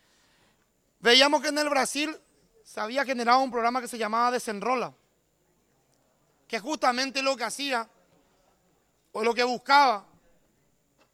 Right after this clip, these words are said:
y lo que logró, era poder solucionar las deudas que tenía la gente con tasas un poco más amigables y cuotas un poco más accesibles.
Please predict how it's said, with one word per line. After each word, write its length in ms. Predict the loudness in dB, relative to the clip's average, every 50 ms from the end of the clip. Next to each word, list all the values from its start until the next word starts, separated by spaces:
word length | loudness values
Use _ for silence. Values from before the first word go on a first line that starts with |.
| _
y 80 | -4 -2
lo 120 | -2 -2
que 140 | 0 -2 -2
logró, 540 | -2 -2 -2 0 2 2 2 2 0 -4 -10 _ _ _ _ _ _ _ _ _ _ _ _ _ _ _ _ _ _ _ _
era 280 | 2 4 6 4 4 4
poder 440 | 2 4 4 6 6 4 2 0 -6 -18 _ _ _ _
solucionar 720 | -18 -8 -6 -4 -4 -4 -6 -6 -6 -4 2 4 4 4 4 0 -6 -12 _ _ _ _ _ _ _ _ _ _ _ _
las 280 | 2 2 4 4 2 4
deudas 380 | 4 4 4 4 2 -2 -4
que 100 | -6 -10
tenía 300 | -10 -10 -6 -2 -2 0
la 100 | 0 -2
gente 340 | -2 -6 -8 -6 -6 -6 -6
con 520 | -4 -4 -2 -2 -2 -4 -6 -8 -12 -14 _ _ _ _ _ _ _ _ _ _ _ _ _ _ _ _
tasas 300 | 0 0 2 2 -2 -2
un 100 | -2 -2
poco 200 | -4 -4 -2 -2
más 200 | 0 0 0 0
amigables 760 | -2 0 4 8 8 8 8 8 4 0 -4 -8 -12 -20 -20 _ _ _ _ _ _ _ _ _ _ _ _ _ _ _ _ _ _
y 120 | -12 -12 -6
cuotas 320 | -2 -2 0 0 -2 -4
un 80 | -2 -4
poco 160 | -4 -2 0
más 160 | 2 2 2
accesibles. 760 | 0 -2 -6 -2 0 0 0 0 -2 -6 -8 -12 -18 -20